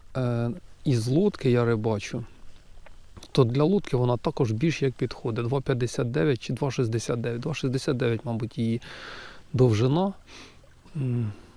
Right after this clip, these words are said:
Відпрацьовує причудово, мегабистрий струй. Для судачка вона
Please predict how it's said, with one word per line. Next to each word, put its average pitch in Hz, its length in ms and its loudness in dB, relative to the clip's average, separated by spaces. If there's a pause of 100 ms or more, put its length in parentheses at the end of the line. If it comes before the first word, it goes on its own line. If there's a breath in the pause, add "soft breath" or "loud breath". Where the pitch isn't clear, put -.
(1200 soft breath)
Відпрацьовує 123 920 2 (380)
причудово, 143 840 2 (460 loud breath)
мегабистрий 123 840 2
струй. 160 440 0 (1040 soft breath)
Для 120 200 2
судачка 131 540 2
вона 117 380 4